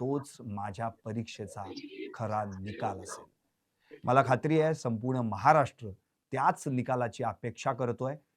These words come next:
तुझ्यासह, तुझ्या कुटुंबासह, तुझ्या मस्साजोगकरांसह संपूर्ण महाराष्ट्र हेच पाहतोय की संतोष देशमुख यांच्यासारख्या सेवाभावी वृत्तीच्या देव माणसाला ज्या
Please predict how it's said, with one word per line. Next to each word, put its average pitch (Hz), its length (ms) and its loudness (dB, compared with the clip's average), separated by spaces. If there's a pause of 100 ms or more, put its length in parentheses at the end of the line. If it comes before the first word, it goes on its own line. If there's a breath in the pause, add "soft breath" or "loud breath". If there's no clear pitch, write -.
(360)
तुझ्यासह, 131 560 8 (120)
तुझ्या 120 180 2
कुटुंबासह, 131 800 4 (880)
तुझ्या 143 280 8
मस्साजोगकरांसह 147 1700 4 (420)
संपूर्ण 190 480 2
महाराष्ट्र 123 680 2 (580)
हेच 180 360 6
पाहतोय 113 540 -2 (680)
की 101 60 -4
संतोष 160 680 4
देशमुख 135 600 0
यांच्यासारख्या 123 800 2
सेवाभावी 143 840 6
वृत्तीच्या 123 720 -4 (960)
देव 247 280 12
माणसाला 127 640 6
ज्या 135 420 8